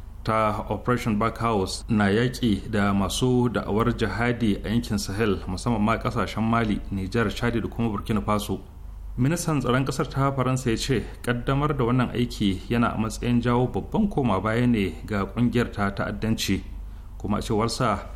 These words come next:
gwagwarmaya da yaƙi da su za ta ci gaba. An haifi Adnan Abu Walid a Sahrawi ne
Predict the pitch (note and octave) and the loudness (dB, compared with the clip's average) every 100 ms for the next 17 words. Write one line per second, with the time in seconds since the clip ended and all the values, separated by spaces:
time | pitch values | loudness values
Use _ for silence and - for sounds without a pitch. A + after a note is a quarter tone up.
0 | - A2 A2 A2 G#2+ A#2+ A2+ E2 F#2 F2+ | -6 -2 0 2 4 4 2 0 -2 -2
1 | G#2 A#2 - A2 D#2+ A2+ A2+ A2 A#2+ - | 0 -2 -2 -4 -2 0 0 0 -2 -2
2 | G#2 F#2 F#2+ F#2+ - - - - - - | -4 -2 -2 -4 -8 -14 -12 -10 -12 -14
3 | - - - - G2+ F#2 - A2 G#2+ - | -14 -12 -8 -2 0 0 2 2 4 2
4 | - F#2+ A2 A2+ G2+ F2+ A2 A#2 G#2+ G#2 | -2 0 2 2 0 -2 0 2 4 2
5 | A#2+ - - F#2 G2 A2 B2 B2+ A#2 | 2 -2 -6 -4 0 2 4 4 4